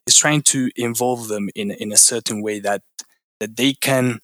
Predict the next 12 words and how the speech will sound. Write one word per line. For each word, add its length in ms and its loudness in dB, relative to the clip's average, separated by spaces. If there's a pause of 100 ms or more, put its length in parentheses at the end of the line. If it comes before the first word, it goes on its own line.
(440)
feel 320 -2
ownership 600 2
also 440 2
of 80 -10
the 100 -8
project. 560 -4
And, 400 -4
and 180 -8
to 120 0
be 160 0
honest, 520 4 (120)
at 160 -2